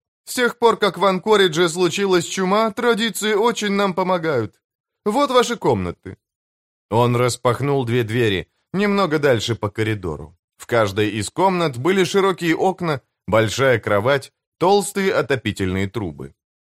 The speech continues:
Каждая была размером приблизительно с гондолу Дженни Ганнивер. «Они замечательны», сказал Том с благодарностью. «Но нам нужна только одна комната». «Об этом не может быть и речи»,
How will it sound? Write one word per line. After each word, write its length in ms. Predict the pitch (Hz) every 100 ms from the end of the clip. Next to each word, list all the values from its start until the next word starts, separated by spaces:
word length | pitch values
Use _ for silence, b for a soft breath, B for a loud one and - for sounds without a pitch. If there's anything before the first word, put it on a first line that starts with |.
| -
Каждая 520 | 113 147 127 139 135
была 280 | 120 123 120
размером 600 | 117 107 135 156 143 113
приблизительно 720 | 139 143 170 190 196 180 160
с 80 | 127
гондолу 720 | 110 127 127 131 147 135 123
Дженни 480 | 98 92 98 92 92
Ганнивер. 640 | 90 101 82 76 71 71 - _ _ _ _ _ _ _ _ _
«Они 280 | 110 131 170
замечательны», 840 | 165 190 196 247 240 139 82 73 _ _
сказал 540 | - 117 101 107 98
Том 240 | 95 98 92
с 80 |
благодарностью. 840 | 85 101 98 98 82 76 76 - - _ _ _ _ _ -
«Но 200 | 214 214
нам 260 | 226 214
нужна 300 | 220 190 214
только 360 | 208 208 202 220
одна 240 | 214 226
комната». 520 | 131 139 90 80 - - _ _ _ _ _
«Об 200 | 262 254
этом 300 | 247 233 220
не 100 | 220
может 280 | 220 214 190
быть 200 | 175 165
и 80 | 185
речи», 440 | 170 135 - 82